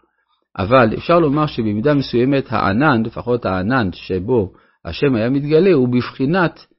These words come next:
טהרה, גם הוא עשוי ממים. לא הייתי אומר את זה להלכה, כן, אי אפשר לטבול בענן, אבל יכול להיות שזה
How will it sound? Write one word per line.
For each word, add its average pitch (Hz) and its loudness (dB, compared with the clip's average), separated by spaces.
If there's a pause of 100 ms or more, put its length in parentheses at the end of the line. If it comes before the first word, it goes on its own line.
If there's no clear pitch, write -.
(220)
טהרה, 104 0 (100)
גם 107 0
הוא 135 4
עשוי 120 0
ממים. 101 0 (760)
לא 123 4
הייתי 131 6
אומר 120 4
את 107 0
זה 113 2
להלכה, 110 2
כן, 117 -2
אי 131 -2
אפשר 123 0
לטבול 113 2
בענן, 92 0 (540)
אבל 107 2 (140)
יכול 113 -2
להיות 156 4
שזה 98 0